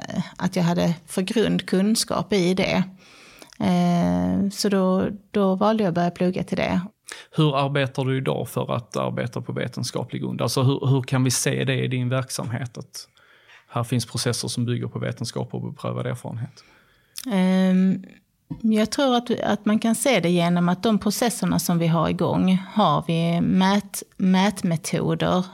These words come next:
Speaker 1: för att försöka fånga det. Både enkla, eh, enkätmetoder men också att vi för samtal och reflektioner. Jag jobbar,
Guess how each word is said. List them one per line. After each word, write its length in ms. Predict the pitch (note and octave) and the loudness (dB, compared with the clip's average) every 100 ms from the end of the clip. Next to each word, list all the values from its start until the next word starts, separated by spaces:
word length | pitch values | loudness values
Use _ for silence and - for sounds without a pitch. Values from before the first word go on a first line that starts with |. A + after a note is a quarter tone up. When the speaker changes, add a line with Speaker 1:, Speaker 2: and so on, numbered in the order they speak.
| A#3+ G3 | -12 -12
Speaker 1:
för 400 | - - - D#3+ | -14 -6 -2 -2
att 80 | E3 | -4
försöka 320 | - E3 D#3 | -4 -4 -4
fånga 520 | - E3+ F3 E3+ E3 | -2 0 2 2 0
det. 260 | E3+ E3+ F3 | 0 0 0
Både 240 | F#3+ G3 G3 | 2 2 2
enkla, 640 | A#3 B3 B3 - D#3+ E3+ - - - - - - | 2 2 0 0 2 2 -2 -12 -20 -20 -16 -4
eh, 300 | F#3+ F3+ F3+ | 0 2 2
enkätmetoder 920 | F3 F3 F3 F3 E3 D#3 - D#3+ E3 | 2 2 0 0 -2 -2 -2 0 0
men 180 | E3+ F3+ | 2 2
också 240 | D#3+ - | 0 -4
att 120 | D3+ | -2
vi 100 | E3 | -2
för 320 | D#3 - E3+ | -2 0 0
samtal 720 | E3 - E3+ F3 F3 - C3+ E3 | 0 0 2 2 0 0 -2 0
och 100 | E3 | -2
reflektioner. 840 | D#3+ - - - - E3+ F3+ F3+ | -4 -6 -8 -4 -2 0 0 2
Jag 160 | E3+ F3 | 2 2
jobbar, 420 | F3+ F3+ E3+ E3+ | 2 2 0 0